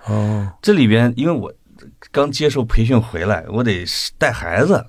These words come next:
Speaker 2: 还得老师考试我。
Speaker 1: 嗯。
Speaker 2: 其中有一个说，只要这个自闭症那个孩子啊，他在那儿哭的时候，他想要一个东西，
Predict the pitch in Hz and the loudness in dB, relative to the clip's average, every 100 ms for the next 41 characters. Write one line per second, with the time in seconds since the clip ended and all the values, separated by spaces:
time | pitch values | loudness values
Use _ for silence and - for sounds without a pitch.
0 | - - - 135 120 107 90 - - - | -16 -14 -2 0 0 0 -2 -4 -8 -8
1 | 85 - 104 87 - - - - 196 214 | -6 0 0 -2 -12 -20 -20 -4 2 4
2 | 214 113 110 127 143 - 101 98 147 170 | 6 4 4 0 -2 -2 -2 2 2 2
3 | 160 131 110 95 - 147 180 143 98 87 | 0 0 0 -2 -6 -4 2 2 2 0
4 | 87 90 85 - - - - - - 180 | -6 -2 -4 -6 -18 -20 -20 -16 -2 0
5 | 117 92 92 - - 190 214 123 - 85 | 2 0 -2 2 4 6 6 4 0 -8
6 | 87 104 92 98 110 90 87 90 90 - | -4 -2 -2 2 2 2 -2 -4 -4 -4
7 | 73 | -8